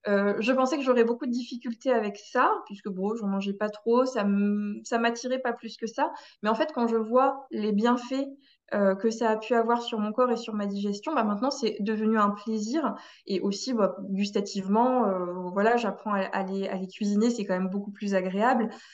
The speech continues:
Euh, donc, euh, donc voilà, vraiment beaucoup plus de fruits et de légumes dans mon alimentation.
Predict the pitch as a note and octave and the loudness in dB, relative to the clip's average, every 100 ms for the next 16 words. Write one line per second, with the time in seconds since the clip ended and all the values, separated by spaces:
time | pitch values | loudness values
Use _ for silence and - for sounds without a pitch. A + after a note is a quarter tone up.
0 | _ - F#3+ F3+ F#3+ G#3 G#3 G#3 G3 G3 | _ -2 0 2 0 -2 -2 0 0 2
1 | A3+ A#3 G#3 F#3 G3+ A#3 C4 A#3 B3 B3 | 4 6 4 4 2 4 2 2 -2 -6
2 | - C4 A3+ A3 - C4 A3+ A3+ G#3 B3+ | -8 -6 -4 -6 -4 -4 -2 -2 0 0
3 | A3+ A3 G#3+ G3+ G3+ G3+ G3+ G3+ - D#4 | 2 0 0 0 2 0 -2 -6 -8 -10